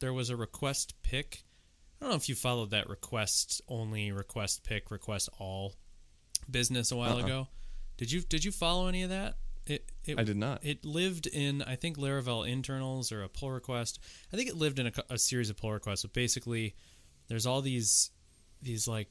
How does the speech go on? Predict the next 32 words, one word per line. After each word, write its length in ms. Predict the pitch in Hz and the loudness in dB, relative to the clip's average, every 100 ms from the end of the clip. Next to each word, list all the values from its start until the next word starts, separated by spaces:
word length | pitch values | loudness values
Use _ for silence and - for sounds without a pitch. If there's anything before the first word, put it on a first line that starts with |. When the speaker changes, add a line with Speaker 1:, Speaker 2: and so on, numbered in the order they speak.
| - | -4
Speaker 1:
there's, 200 | 117 110 | 0 0
like, 160 | 110 | -2
request 680 | 110 - - 147 143 - - - | -6 -8 -4 0 4 2 2 -2
only 600 | 135 131 135 131 131 - | 0 0 0 0 -2 -4
and 140 | 123 117 | -4 -4
then 120 | 110 | -4
request 640 | 110 - 123 113 - - - - - - - | -6 -4 -2 0 0 0 -6 -18 -20 -20 -16
accept, 760 | 123 - - 135 160 170 - - | 0 2 4 2 -2 -6 -10 -10
or 320 | 127 113 104 - | -6 -6 -6 -6
I 120 | 104 | -8
don't 140 | 92 | -8
know. 180 | 90 87 | -8 -8
I'm 120 | - 113 | -6 -4
totally, 540 | - 123 107 98 90 - - - - - | 0 0 0 0 -4 -10 -20 -20 -12 -4
I, 180 | 104 95 | -4 -2
I 120 | 107 | 0
don't 160 | 110 107 | 0 0
really 240 | 101 92 | -4 -4
know. 280 | 92 87 85 - | -4 -6 -6 -2
But, 200 | 98 - - 117 | -2 -2 -8 -6
um, 320 | 95 90 90 - - - - | -4 -6 -10 -14 -20 -10 -4
request 320 | 113 135 - | 2 4 6
intersect 500 | 156 139 - 131 123 | 4 6 8 6 6
and 80 | 120 | 2
request, 320 | 113 123 107 120 - - | 0 2 0 -2 -6 2
basically, 240 | 190 - 170 | 4 6 6
like, 140 | 131 | 4
all 140 | 147 180 | 4 4
these 160 | 196 | 4
different 280 | 175 160 - | 4 2 0
request 400 | 120 - 123 - | -2 2 4 4
methods. 560 | 113 104 113 104 98 | 2 0 0 0 0